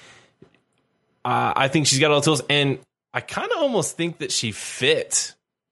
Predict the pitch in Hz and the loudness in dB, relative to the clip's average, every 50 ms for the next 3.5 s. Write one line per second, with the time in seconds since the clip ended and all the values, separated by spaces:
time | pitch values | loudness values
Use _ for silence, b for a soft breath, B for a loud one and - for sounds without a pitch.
0 | _ - 117 110 107 104 98 104 98 - - - 98 98 95 - - - - - | _ -6 -4 -4 -4 -4 -2 0 0 2 4 4 4 4 2 0 -2 -4 -8 -10
1 | _ - - 123 120 - 185 196 190 - - B B B B B B B B B | _ 0 0 2 4 4 2 2 0 -4 -12 B B B B B B B B B
2 | B B - 117 120 117 117 117 117 117 - 123 127 127 - 160 143 - 107 - | B B -2 0 2 4 4 4 4 2 2 2 2 2 0 0 0 0 2 2
3 | - - 131 - 139 123 110 101 - | 2 2 2 4 2 2 2 0 -4